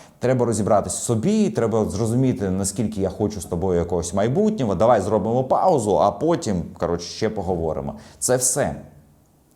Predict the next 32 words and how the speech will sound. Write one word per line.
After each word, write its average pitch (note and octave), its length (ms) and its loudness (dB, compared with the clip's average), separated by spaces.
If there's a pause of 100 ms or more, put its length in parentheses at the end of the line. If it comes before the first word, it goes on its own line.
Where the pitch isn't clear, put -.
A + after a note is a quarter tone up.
(680)
Це F3 180 2
неповага D#3 520 6
до C#3 120 2
тебе. F#2 300 0
Насправді, C3 640 4 (260)
насправді, G#2+ 680 2 (340)
вона G#2 220 2
тебе G2+ 200 0
не G#2+ 160 2
поважає, B2+ 540 2
насправді A2 380 0
вона A2+ 180 2
тебе A2+ 220 0
не A#2+ 220 4
кохає. A#2 760 0 (800)
Цієї D3+ 280 4
фрази C#3+ 400 4
достатньо, C3+ 640 0
щоб A2 180 -4
це A#2 160 -2
зрозуміти. A2+ 580 -2 (1400)
Достатньо, D#3 540 4
щоб B2+ 220 0
зрозуміти, B2 800 0
що A#2+ 220 -2
добре C#3 400 4
у C3 60 4
вас A2 200 2
вже F#2 160 -2
нічого G#2+ 520 0
не A2 100 0
буде. E2 300 -4